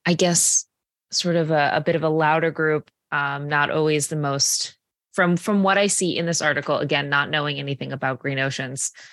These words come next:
um, they may or may not be rocking the boat a little bit about this, but, um, another group has stepped in to oppose Revolution Wind's projects, uh, and we'll see how that goes.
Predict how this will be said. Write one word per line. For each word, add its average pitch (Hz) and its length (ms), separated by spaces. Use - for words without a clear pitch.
um, 131 500
they 165 180
may 160 400
or 160 140
may 147 160
not 139 180
be 139 100
rocking 139 380
the 139 80
boat 135 260
a - 60
little 135 220
bit 127 140
about - 340
this, - 400
but, 156 320
um, 135 360
another 160 300
group 160 200
has 147 140
stepped - 320
in 151 140
to - 100
oppose 143 640
Revolution 151 540
Wind's 143 600
projects, 135 800
uh, 135 300
and 156 120
we'll 165 80
see 185 180
how 180 160
that 175 240
goes. - 420